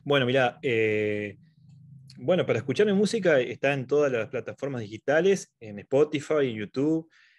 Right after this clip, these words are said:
eh, en Deezer, en todo, eh, Juan Manuel Barrios, y les va a aparecer ahí. Este, y, mm,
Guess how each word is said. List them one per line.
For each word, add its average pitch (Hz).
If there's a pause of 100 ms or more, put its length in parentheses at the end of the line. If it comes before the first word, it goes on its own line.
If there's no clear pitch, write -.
(220)
eh, 92
en 98
Deezer, 131
en 104
todo, 160 (240)
eh, 101
Juan 135
Manuel 127
Barrios, 175 (200)
y 113
les 104
va 113
a 113
aparecer 104
ahí. 90 (560)
Este, 98
y, 107
mm, 95